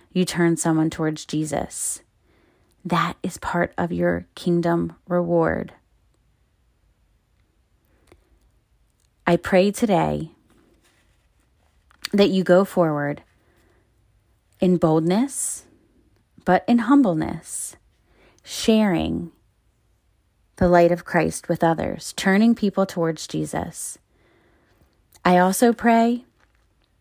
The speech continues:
that you go out with a servant's heart, looking for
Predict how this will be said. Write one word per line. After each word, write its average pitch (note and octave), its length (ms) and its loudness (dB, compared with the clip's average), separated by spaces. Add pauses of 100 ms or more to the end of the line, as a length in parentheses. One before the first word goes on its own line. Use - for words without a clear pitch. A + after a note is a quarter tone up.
(1000)
that F#3+ 200 2
you G#3 120 2
go G3+ 580 2 (460)
out G3 240 2
with F#3 160 -4
a F3+ 60 -4
servant's F#3+ 500 -2
heart, - 340 -8 (640)
looking E3 680 -2 (400)
for E3 600 0